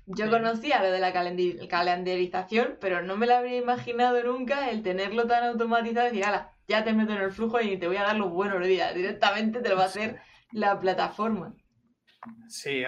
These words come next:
Speaker 2: por ejemplo, mira, eh, ca-, em, Tidical no tiene módulo en Make. Entonces, eh, todo el proceso que hagas tienes que hacerlo a través de una llamada a la api. Con Zapier sí tiene ese módulo. Puedes regis-, eh, escuchar el registro que tiene de Tidical y, y llevártelo donde quieras.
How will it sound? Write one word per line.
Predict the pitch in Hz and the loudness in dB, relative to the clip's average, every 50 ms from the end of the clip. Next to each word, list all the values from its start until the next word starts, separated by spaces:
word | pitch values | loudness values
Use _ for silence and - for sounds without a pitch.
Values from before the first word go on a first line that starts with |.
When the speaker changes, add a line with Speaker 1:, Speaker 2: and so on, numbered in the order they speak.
| 127 | -4
Speaker 2:
por | 127 131 | -6 -4
ejemplo, | 131 - - 143 151 151 147 | -4 -2 -2 -2 0 2 2
mira, | 156 151 147 - - | 4 4 4 4 4
eh, | 165 147 151 143 135 131 131 | 4 4 4 4 4 2 2
ca-, | - 156 156 - | 4 2 2 2
em, | 170 147 143 139 139 135 135 135 127 123 120 117 - _ _ _ - - _ _ _ _ _ _ _ _ _ _ _ _ _ _ | 2 0 2 2 2 2 0 0 0 -2 -6 -10 -14 _ _ _ -20 -20 _ _ _ _ _ _ _ _ _ _ _ _ _ _
Tidical | - 165 170 185 180 180 180 196 202 190 | -2 4 4 4 6 6 6 8 8 6
no | 175 165 | 6 4
tiene | 156 156 156 156 151 147 | 4 4 4 4 2 2
módulo | 147 147 147 143 143 135 135 | 0 0 0 0 0 -2 -2
en | 131 127 123 | -2 -2 -4
Make. | 123 117 117 - - _ _ _ _ | -6 -10 -10 -12 -18 _ _ _ _
Entonces, | _ - - - - - 147 151 147 151 - | _ -18 -16 -12 -8 -6 -4 -4 -4 -4 -4
eh, | 156 143 139 139 139 139 135 131 127 127 - | -4 -4 -2 -2 -2 -2 -4 -4 -6 -6 -8
todo | 147 143 | -6 -6
el | 143 | -6
proceso | 147 143 147 156 - - 143 | -6 -8 -10 -10 -10 -10 -6
que | 139 139 | -2 -2
hagas | 135 139 143 139 139 | -2 0 -2 -4 -6
tienes | 160 147 147 | -6 -10 -10
que | 147 | -10
hacerlo | 131 - - 139 135 | -10 -10 -8 -8 -8
a | |
través | 139 - 131 127 127 127 | -8 -8 -10 -8 -8 -8
de | 123 | -8
una | 127 120 | -8 -8
llamada | 120 120 123 123 117 117 | -8 -8 -10 -10 -10 -10
a | 117 | -12
la | 117 | -12
api. | 117 117 - _ _ _ _ _ _ _ - - - - - _ _ _ _ _ | -12 -14 -16 _ _ _ _ _ _ _ -20 -20 -20 -20 -20 _ _ _ _ _
Con | - 143 131 117 | -8 -8 -8 -2
Zapier | - 151 147 147 156 143 | 0 0 0 2 0 0
sí | - - 135 | 0 -2 -4
tiene | - 143 143 | -4 -4 -6
ese | 135 - - 127 | -6 -8 -8 -10
módulo. | 123 127 135 127 120 120 - _ _ | -8 -8 -8 -8 -8 -10 -16 _ _
Puedes | - 131 135 135 135 | -10 -6 -6 -6 -6
regis-, | 135 123 - 143 123 - _ - | -6 -8 -8 -10 -12 -12 _ -8
eh, | 147 139 139 139 135 135 135 135 | -6 -4 -4 -4 -4 -4 -4 -6
escuchar | - - 151 135 - - 139 139 135 | -6 -6 -8 -8 -6 -6 -8 -6 -8
el | 131 131 | -10 -10
registro | 131 - - 143 131 131 - 135 | -12 -12 -10 -10 -8 -8 -8 -10
que | 135 131 | -8 -6
tiene | 131 135 135 135 | -6 -6 -4 -4
de | 131 131 | -6 -8
Tidical | - - 139 135 127 - 143 143 156 156 | -10 -10 -10 -10 -6 -4 -4 -2 -2 -2
y, | 156 151 139 131 - _ _ _ _ _ _ _ | -2 -4 -6 -8 -10 _ _ _ _ _ _ _
y | - | -10
llevártelo | 131 131 127 127 127 120 - 131 131 | -6 -6 -4 -4 -6 -6 -6 -6 -6
donde | 127 131 123 123 120 117 | -6 -6 -8 -10 -10 -6
quieras. | 131 131 120 - | -6 -6 -6 -8